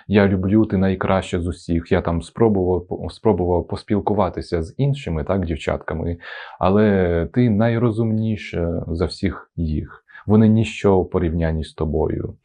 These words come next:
Ось ці фрази, шаблони, думаю, ви колись їх чули, так? Вони всі, м, повторюють одне й те й саме. Нарциси, у них шаблонне мислення, і говорять вони шаблонні фрази. Але після того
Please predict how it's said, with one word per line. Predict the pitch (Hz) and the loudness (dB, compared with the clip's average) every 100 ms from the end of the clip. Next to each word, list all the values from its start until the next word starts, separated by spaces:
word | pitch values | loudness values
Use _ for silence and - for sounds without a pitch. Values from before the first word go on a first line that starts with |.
| _ - | _ 0
Ось | 117 127 - | 2 2 -2
ці | - 101 | 0 0
фрази, | - 110 92 82 | 2 2 4 0
шаблони, | 80 - 85 78 73 82 120 | -4 -4 -2 0 0 -2 -2
думаю, | 113 113 117 95 | 2 4 4 4
ви | 87 95 87 82 90 92 | 4 2 2 0 -4 -8
колись | - 101 104 - | 2 2 2 -2
їх | - - | -8 -10
чули, | - 78 76 82 | -2 -2 0 -4
так? | - 87 98 - - - | -2 -4 -4 -14 -14 2
Вони | 110 120 | 4 4
всі, | - - 165 170 _ _ _ - | 2 2 2 2 _ _ _ -2
м, | 101 98 95 87 82 - | 2 2 0 -2 -6 -2
повторюють | 113 - 123 117 104 | -2 2 4 4 4
одне | 101 95 98 | 2 2 -2
й | |
те | 85 82 | 0 -4
й | |
саме. | - 78 78 76 | -2 -4 -2 -4
Нарциси, | 78 - 101 - | -4 0 -2 2
у | 82 | 0
них | 78 - | 0 -2
шаблонне | - 82 85 78 76 73 82 - - | -2 0 0 0 -2 -4 -6 -8 -4
мислення, | 82 76 - - 82 82 - - - - - | -4 -4 -6 -6 -6 -8 -10 -20 -18 -18 0
і | 98 | 4
говорять | 92 90 82 | 4 4 0
вони | 85 82 82 78 73 | 0 0 0 0 -4
шаблонні | - 82 80 76 73 | -4 -2 0 -2 -4
фрази. | - 76 73 78 95 - - _ - | -4 -4 -4 -6 -6 -8 -10 _ -4
Але | - 107 120 | 4 4 4
після | - 143 147 87 | 4 2 4 2
того | 117 113 87 80 | 6 6 6 2